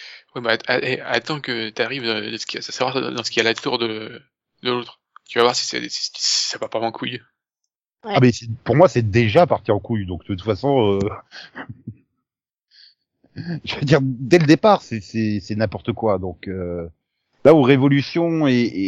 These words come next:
Speaker 3: et Manifeste, ils partent, j'ai envie de dire, trop sérieux, en fait, c'est ça. Je pense que c'est, c'est ça, ça doit être le ton qui est plus léger, qui fait que j'ai, j'ai accroché à La Brea, j'ai pas vraiment, pas autant accroché aux deux autres. Voilà, Manifeste, j'ai dû voir les,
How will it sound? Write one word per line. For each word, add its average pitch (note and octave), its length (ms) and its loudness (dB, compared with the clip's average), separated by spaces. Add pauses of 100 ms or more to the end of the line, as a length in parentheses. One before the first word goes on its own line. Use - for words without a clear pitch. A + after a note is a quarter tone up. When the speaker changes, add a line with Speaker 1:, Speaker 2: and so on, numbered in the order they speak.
Speaker 3:
et G#2+ 40 0
Manifeste, A#2+ 540 2
ils A2+ 80 -6
partent, A2 280 0 (360)
j'ai G#2 140 -6
envie A#2 100 -2
de A#2 60 -4
dire, C3+ 120 0 (100)
trop D3+ 200 -4
sérieux, D3 460 0
en G#2 80 0
fait, G2+ 260 -6
c'est G2+ 80 -10
ça. C3+ 220 -8 (480)
Je - 80 -16
pense - 160 0
que C#3+ 60 6
c'est, A#2 120 4
c'est - 200 -6
ça, D3+ 180 4
ça A#2+ 100 2
doit A2+ 120 4
être G#2+ 80 -2
le B2 80 0
ton C#3+ 160 -2
qui - 120 -2
est A2+ 60 2
plus D#3 200 -2
léger, C#3 280 4
qui A#2+ 180 -4
fait B2 200 -4
que G#2 560 0
j'ai, F#2+ 200 -4
j'ai F#2 140 2
accroché A2 380 2
à A#2+ 40 6
La G#2+ 120 8
Brea, A#2 260 4
j'ai G#2 140 -6
pas A2 280 4
vraiment, G#2 560 0 (220)
pas D3 140 4
autant C#3+ 340 6
accroché A#2+ 320 -4
aux A#2+ 60 0
deux C3 160 -2
autres. A#2 200 0
Voilà, A2 220 6
Manifeste, A2 460 2
j'ai G#2+ 100 -4
dû G2+ 100 -6
voir G#2 200 4
les, F2 180 -2